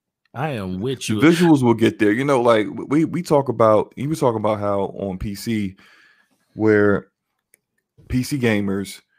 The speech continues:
Speaker 2: care about the frames more than the visuals. There's no better example of that than when the nvidia came out with the R T X two thousand series and showed off ray tracing for the first time. People was like, "Damn,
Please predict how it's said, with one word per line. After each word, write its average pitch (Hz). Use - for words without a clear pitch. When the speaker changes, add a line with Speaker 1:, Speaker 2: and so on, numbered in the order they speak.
Speaker 2:
care 117
about 98
the 95
frames 107
more 104
than 104
the 98
visuals. 104
There's 117
no 113
better 113
example 104
of 110
that 117
than 104
when 107
the 107
nvidia 113
came 107
out 104
with 98
the -
R 101
T 113
X -
two -
thousand 120
series 127
and 101
showed 117
off 110
ray 110
tracing 120
for 123
the 120
first 123
time. 123
People 139
was 98
like, -
"Damn, 202